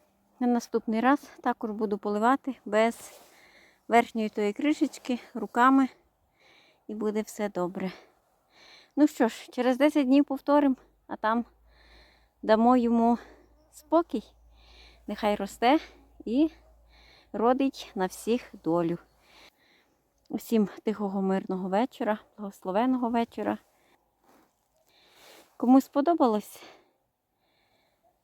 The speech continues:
як я працюю на огороді, кому сподобався мій канал, підписуйтесь, друзі,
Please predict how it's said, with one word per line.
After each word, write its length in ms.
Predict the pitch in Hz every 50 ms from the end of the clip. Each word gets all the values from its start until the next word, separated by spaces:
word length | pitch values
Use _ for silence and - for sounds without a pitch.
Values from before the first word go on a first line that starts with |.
| _ _ -
як 280 | - 233 226 - - -
я 120 | 214 208 196 - -
працюю 440 | - - 214 - - 214 208 208 208
на 200 | 202 202 202 202
огороді, 580 | 208 202 220 226 247 269 294 277 - 240 226 - - _ _ _ _
кому 200 | - - 185 202
сподобався 600 | 208 - - 247 262 277 269 269 247 240 - -
мій 160 | 202 202 208 202
канал, 400 | _ - 220 240 277 320 349 - _ - _ - - - - - _ _ -
підписуйтесь, 680 | - 285 _ - 302 320 311 - 320 285 - 320 285 -
друзі, 480 | - 247 247 254 254 - 247 233 226